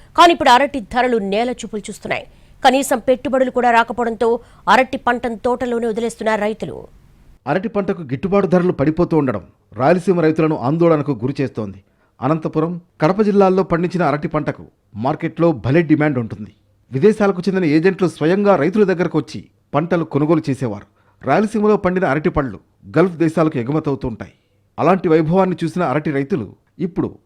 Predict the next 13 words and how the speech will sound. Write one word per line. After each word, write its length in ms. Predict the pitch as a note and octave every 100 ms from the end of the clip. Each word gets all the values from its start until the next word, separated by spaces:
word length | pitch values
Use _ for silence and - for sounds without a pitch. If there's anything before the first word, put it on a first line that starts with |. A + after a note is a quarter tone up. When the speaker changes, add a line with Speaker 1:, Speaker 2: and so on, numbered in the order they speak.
| _
Speaker 2:
అత్యంత 440 | C#3 - - F#3+ F#3
దుర్భర 400 | A#2 C3 A2 F#3+
పరిస్థితిని 460 | F3 D#3+ E3+ E3
ఎదుర్కొంటున్నారు. 560 | B2 B2 B2 A#2 G#2+ F#2 - _
అనంతపురం, 600 | C3+ E3+ E3+ D#3+ D#3+ E3+ -
కడప 220 | C#3 D#3 D#3+
జిల్లాల్లో 460 | D3 C#3+ C3+ F#2+ - _ _ -
అరవై 240 | D3 G#3
వేల 140 | G3+ F3+
ఎకరాల్లో 440 | F3 E3+ D#3+ D#3
అరటి 280 | A#2+ D#3 E3
సాగవుతోంది. 680 | C3 C3 C3+ C3 A2+ G#2+ - _ _ _
ఫిబ్రవరి, 480 | D#3 D3+ E3+ E3 F3+